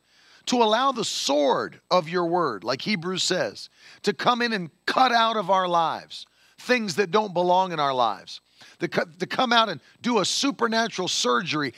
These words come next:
and remove what's destroying us from our flesh. And I pray, Lord, that you'll also use it to add into us the things that you've planned for us to have,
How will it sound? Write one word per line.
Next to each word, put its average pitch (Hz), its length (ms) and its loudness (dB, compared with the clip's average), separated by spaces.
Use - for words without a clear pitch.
and 196 240 2
remove 208 580 0
what's 196 220 -2
destroying 190 640 -2
us 139 160 -8
from 170 200 -4
our 156 100 4
flesh. 131 500 -6
And 202 120 4
I 202 100 6
pray, 233 240 0
Lord, 220 260 0
that 185 180 -2
you'll 190 100 0
also 196 360 0
use 190 300 -2
it - 140 -4
to 170 120 -2
add 202 300 4
into 214 500 -4
us 113 400 -4
the 185 160 4
things 214 380 -2
that 165 180 -2
you've 180 160 -4
planned 190 360 -2
for 165 140 -2
us 151 180 0
to 131 100 -4
have, 110 360 0